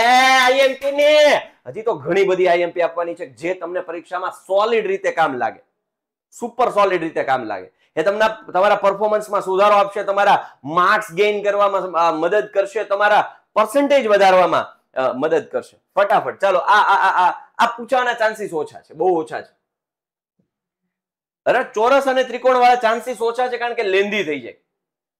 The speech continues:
બરાબર? પણ તૈયાર રાખવી, નિયમો આપણે કરી નાખવા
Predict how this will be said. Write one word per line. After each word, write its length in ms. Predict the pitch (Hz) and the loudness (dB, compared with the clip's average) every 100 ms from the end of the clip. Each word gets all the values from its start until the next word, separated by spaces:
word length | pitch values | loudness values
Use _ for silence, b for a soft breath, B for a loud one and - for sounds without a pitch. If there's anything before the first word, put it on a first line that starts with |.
| _ _ | _ _
બરાબર? 320 | 147 247 254 147 - _ - | 2 2 2 -2 -8 _ 0
પણ 220 | 302 233 - - _ _ _ | 2 2 -2 -10 _ _ _
તૈયાર 480 | 233 285 320 302 269 | 0 2 4 4 0
રાખવી, 440 | 143 190 214 156 135 | 0 0 0 -4 -6
નિયમો 400 | 175 277 285 269 | -2 2 4 4
આપણે 220 | 254 240 | 2 0
કરી 220 | 240 247 | 0 2
નાખવા 520 | 226 185 165 135 - | 2 0 -2 -4 -10